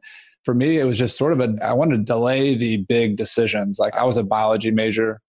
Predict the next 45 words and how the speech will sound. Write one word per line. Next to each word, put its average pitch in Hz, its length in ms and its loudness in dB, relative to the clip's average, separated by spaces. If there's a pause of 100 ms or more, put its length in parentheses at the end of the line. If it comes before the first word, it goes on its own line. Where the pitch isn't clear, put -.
(160)
pre-med. 107 600 2 (440)
And 107 160 0
so 110 300 0
I 101 180 0
thought 147 220 0
I 131 60 0
was 135 80 0
gonna 139 120 0
go 135 60 2
to 131 80 2
medical 131 320 0
school. 165 360 0
That 117 100 2
was 110 100 0
just 107 160 -4
what 117 80 2
I 113 40 2
was 110 120 -4
interested 117 400 -2
in. 123 160 0
It 123 80 -4
was 101 260 -8
just - 400 -12
a - 40 -20
fun 110 280 0
topic - 380 -2
for 120 140 2
me, 135 160 0 (440)
but 117 140 2
I 120 60 0
just 117 120 -2
wasn't 135 260 2
ready 120 200 2
to 117 160 0
commit 113 280 0
to 113 100 0
all 107 100 0
that 107 160 0
school 117 560 2
and 104 140 -2
the 110 80 -4
debt 113 300 0
and - 60 -6
all 107 140 0
that. 107 240 0